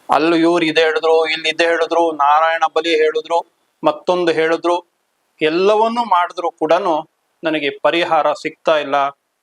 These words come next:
ಏನಪ್ಪ ಮಾಡೋದು? ನನ್ನ ಕೈಸಿನ-, ಕೈಯಲ್ಲಿ ಹಣಕಾಸಿಲ್ಲ, ಸಮಸ್ಯೆ ಇದ್ದಾಗಲೇ ತಾನು ಬರುವಂಥದ್ದು. ಈ ಸಮಸ್ಯೆಗಳು ಇದ್ದಾಗ ಹಣವನ್ನೂ ಖರ್ಚು ಮಾಡ್ಬೇಕು ಅಂದ್ರೆ ನನ್ನ ಕೈಯಲ್ಲಿ ಆಗ್ತಿಲ್ಲ. ನಾನ್ ಏನ್ ಮಾಡ್ಬೇಕು? ಮನೆಯಲ್ಲಿ ಬೆಳೆದು ನಿಂತಿರುವಂತ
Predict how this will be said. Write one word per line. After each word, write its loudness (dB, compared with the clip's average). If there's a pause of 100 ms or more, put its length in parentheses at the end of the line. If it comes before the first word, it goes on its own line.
(260)
ಏನಪ್ಪ 0 (180)
ಮಾಡೋದು? -2 (520)
ನನ್ನ 0 (100)
ಕೈಸಿನ-, -2
ಕೈಯಲ್ಲಿ 0 (100)
ಹಣಕಾಸಿಲ್ಲ, -2 (200)
ಸಮಸ್ಯೆ -2
ಇದ್ದಾಗಲೇ 0
ತಾನು -2
ಬರುವಂಥದ್ದು. -2 (520)
ಈ 0 (200)
ಸಮಸ್ಯೆಗಳು 2 (100)
ಇದ್ದಾಗ 0 (720)
ಹಣವನ್ನೂ 2 (120)
ಖರ್ಚು -4
ಮಾಡ್ಬೇಕು -2
ಅಂದ್ರೆ 0 (440)
ನನ್ನ -2
ಕೈಯಲ್ಲಿ 0
ಆಗ್ತಿಲ್ಲ. -2 (640)
ನಾನ್ 0
ಏನ್ -4
ಮಾಡ್ಬೇಕು? -2 (500)
ಮನೆಯಲ್ಲಿ -2 (540)
ಬೆಳೆದು 0
ನಿಂತಿರುವಂತ -2